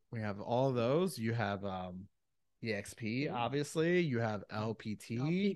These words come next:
Speaker 2: T, a new one out
Speaker 1: A
Speaker 2: there.
Speaker 1: new one that's out there with an
Speaker 2: Welcome.
Speaker 1: I know. <laughs> Welcome to the business.
Speaker 2: Yeah.
Speaker 1: And, um,
Speaker 2: I mean, there's so many different ones, and, you know, it's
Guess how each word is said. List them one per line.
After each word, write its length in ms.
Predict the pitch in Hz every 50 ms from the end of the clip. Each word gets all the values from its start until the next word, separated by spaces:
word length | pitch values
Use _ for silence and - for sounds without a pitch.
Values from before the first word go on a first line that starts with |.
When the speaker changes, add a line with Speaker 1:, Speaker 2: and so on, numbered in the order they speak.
| -
Speaker 2:
T, 320 | - 202 185 180 202 269 311
a 40 | 262
new 200 | 208 175 165 156
one 200 | 156 160 160 160
out 180 | 156 156 147 -
Speaker 1:
A 40 | 165
Speaker 2:
there. 180 | 156 156 160 185 131
Speaker 1:
new 100 | 131 131
one 300 | 127 127 127 127 123 117
that's 240 | 117 113 110 -
out 280 | - - 127 131 127 -
there 160 | 160 156 165
with 160 | 160 143 -
an 40 | 131
Speaker 2:
Welcome. 480 | - 170 160 156 - - 170 185 247 330 - _ - - - _ -
Speaker 1:
I 160 | 220 - 113
know. 200 | 110 123 143 -
<laughs> 220 | - 175 143 113 104
Welcome 220 | 127 123 - 127
to 160 | 120 - 143 127
the 100 | 110 107
business. 680 | 107 113 107 127 139 139 147 170 180 185 180 - - - _ _
Speaker 2:
Yeah. 520 | 196 180 180 214 330 370 226 165 160 160 180 170 _ _ -
Speaker 1:
And, 300 | 123 113 113 110 107 95 104
um, 480 | 98 95 95 95 95 95 98 95 95 -
Speaker 2:
I 60 | 220
mean, 100 | 233 233
there's 160 | 233 254 -
so 140 | - 415 415
many 180 | 415 392 370
different 380 | 254 190 269 285 - - 254 208
ones, 340 | 190 196 202 208 226 226 - -
and, 360 | 180 175 170 170 170 165 180 - _ _ _ _ _ _ _
you 140 | 247 254 240
know, 80 | 226
it's 360 | 220 226 240 240 233 - -